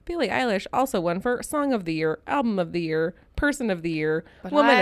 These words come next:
Speaker 1: of the
Speaker 2: I
Speaker 1: Year."
Speaker 2: wish.
Speaker 1: <laughs> Like,
Speaker 2: Like
Speaker 1: but so she came up multiple times, which f-, I feel like for her was really embarrassing. Like, I could tell she was kind of struggling with the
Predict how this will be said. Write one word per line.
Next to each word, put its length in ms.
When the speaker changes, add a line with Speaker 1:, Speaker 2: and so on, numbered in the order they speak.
Speaker 1:
of 60
the 80
Speaker 2:
I 40
Speaker 1:
Year." 300
Speaker 2:
wish. 640
Speaker 1:
<laughs> 20
Like, 160
Speaker 2:
Like 760
Speaker 1:
but 220
so 140
she 160
came 240
up 180
multiple 520
times, 720
which 180
f-, 180
I 140
feel 300
like 160
for 100
her 180
was 160
really 200
embarrassing. 500
Like, 140
I 80
could 160
tell 160
she 120
was 140
kind 160
of 80
struggling 440
with 180
the 280